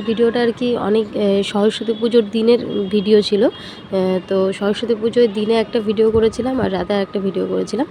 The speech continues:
তো দিনের ভিডিওটা ছাড়া হয়ে গেছিলো, কিন্তু এই রাতের ভিডিওটা আর ছাড়া হয়নি। এটা, মানে, ভিডিওটা পড়েছিল, আমিও খেয়াল করিনি। তো সে আজকে হঠাৎ করেই,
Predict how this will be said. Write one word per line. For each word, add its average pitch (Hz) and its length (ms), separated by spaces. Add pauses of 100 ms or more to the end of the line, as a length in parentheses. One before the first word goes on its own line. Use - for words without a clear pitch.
(440)
তো 202 100
দিনের 233 320
ভিডিওটা 262 360
ছাড়া 240 280
হয়ে 220 180
গেছিলো, 202 360 (360)
কিন্তু 208 160
এই 208 60
রাতের 202 300
ভিডিওটা 240 400
আর 233 40
ছাড়া 202 340
হয়নি। 196 360 (340)
এটা, 208 480
মানে, 202 200
ভিডিওটা 208 400 (100)
পড়েছিল, 233 460
আমিও 233 360
খেয়াল 214 280
করিনি। 208 420 (1200)
তো 226 180
সে 214 160
আজকে 208 420
হঠাৎ 208 300 (100)
করেই, 240 280